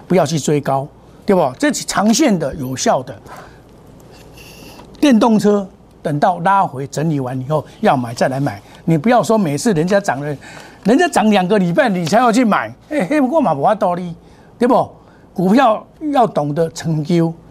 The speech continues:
人讲哦，买股票是师傅，那会晓卖股票才是师傅，对不？啊，你看我咧卖啦，我电子股安尼咧卖啊，欢喜啊，恁安尼咧唱歌啦，对吧？大家哦，电动车，电动车，这个礼拜才在热门电动车。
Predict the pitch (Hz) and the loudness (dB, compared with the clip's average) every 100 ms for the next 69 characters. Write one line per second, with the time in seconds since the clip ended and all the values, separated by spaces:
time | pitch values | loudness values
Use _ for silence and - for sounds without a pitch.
0 | - - - 180 247 277 226 175 269 262 | -20 -20 -2 0 4 4 4 2 0 0
1 | 208 262 180 143 139 - 170 143 175 196 | 0 0 0 -4 -8 -2 0 0 0 -2
2 | 170 151 180 240 180 143 - 170 127 - | -2 0 2 2 2 0 -2 -2 -4 -4
3 | 170 - - - 117 113 113 107 - - | -6 -4 -10 -8 -8 -12 -18 -18 -20 -20
4 | - - - - - 208 175 - - - | -18 -18 -18 -20 -4 0 0 -2 -14 -20
5 | - 190 196 190 170 160 143 135 127 123 | -4 -2 2 2 2 0 -2 -4 -6 -10
6 | 117 - - - - - 254 - - - | -16 -20 -20 -20 -20 -8 -4 -4 -8 -2
7 | 156 160 220 254 220 185 214 233 180 170 | 0 2 2 2 2 2 2 0 0 0
8 | 185 160 175 190 202 202 202 185 185 190 | 0 0 0 0 0 2 0 0 0 -2
9 | 175 175 165 156 156 143 117 - - - | -2 0 0 0 0 0 -6 -14 -20 -20
10 | - - 208 240 214 175 269 330 294 294 | -20 -2 0 2 0 -2 -2 0 0 0
11 | 370 311 339 330 254 370 370 302 320 311 | 0 2 2 2 2 2 2 2 2 4
12 | 247 262 - - - 277 208 180 285 - | 4 2 0 -8 -4 0 0 2 0 0
13 | 220 214 220 285 208 185 202 226 208 185 | 0 0 2 2 2 0 0 0 2 0
14 | 180 | -2